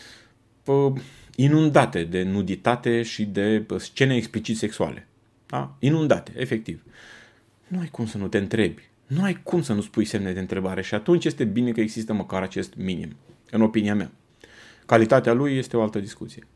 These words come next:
Încă un avantaj, faptul că face, uh, s-ar face educație sexuală la școală, este că o face altcineva. Cu alte cuvinte, bine că am scăpat eu. Uh, o face altcineva.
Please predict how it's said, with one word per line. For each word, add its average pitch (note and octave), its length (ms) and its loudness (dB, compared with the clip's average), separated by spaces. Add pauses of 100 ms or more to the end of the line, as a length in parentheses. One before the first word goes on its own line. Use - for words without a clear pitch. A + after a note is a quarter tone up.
(640)
Încă G#3+ 220 4
un F3+ 120 6
avantaj, C3 640 4 (640)
faptul C#3 280 2
că - 60 -8
face, A2+ 400 -2 (120)
uh, - 80 -10 (140)
s-ar A2+ 200 2
face C3+ 320 4
educație F#2 360 -6
sexuală F#2+ 340 -6
la - 80 -8
școală, F3+ 320 6
este C3+ 320 0
că F#3 260 2 (300)
o A#2+ 60 -2
face E3+ 500 2
altcineva. B2 800 0 (220)
Cu - 80 -2
alte C#3+ 200 4
cuvinte, C#3+ 380 0 (960)
bine A#2 220 -2
că A2 80 -8
am G#2 60 -12
scăpat - 340 -10
eu. - 80 -18 (1500)
Uh, D3 960 2
o D#3+ 80 2
face F3 220 4
altcineva. D#3+ 460 2